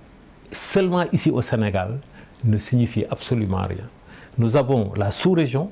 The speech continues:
on a l'espace U E M O A, nous avons le continent, euh, l'Afrique de l'Ouest avec la cedeao, nous avons, nous avons l'Afrique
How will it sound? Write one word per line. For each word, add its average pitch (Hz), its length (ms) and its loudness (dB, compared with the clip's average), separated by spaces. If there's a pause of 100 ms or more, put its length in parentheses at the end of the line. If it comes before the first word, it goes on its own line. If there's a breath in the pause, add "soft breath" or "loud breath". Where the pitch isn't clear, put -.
(540)
on 101 200 0
a 92 120 -2
l'espace 101 480 -4
U 113 120 4
E 110 40 2
M 104 120 -2
O 143 80 0
A, 226 120 -2 (640 loud breath)
nous 110 160 2
avons 117 400 0 (580)
le 117 140 4
continent, 151 760 0
euh, 101 1080 0 (120)
l'Afrique 120 440 2
de 120 80 2
l'Ouest 131 400 -4 (300 loud breath)
avec 123 400 0
la 95 160 0
cedeao, 123 680 0 (380 loud breath)
nous 110 140 2
avons, 123 360 0 (200)
nous 117 200 2
avons 127 300 2
l'Afrique 123 440 0